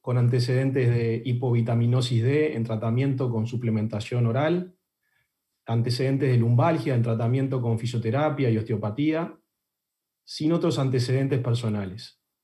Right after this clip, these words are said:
Inicia el cuadro en mayo del dos mil diecinueve,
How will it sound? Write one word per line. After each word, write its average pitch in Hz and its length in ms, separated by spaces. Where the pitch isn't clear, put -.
Inicia 165 360
el 147 120
cuadro 170 680
en 123 200
mayo 160 340
del 131 100
dos 127 120
mil 143 140
diecinueve, 147 800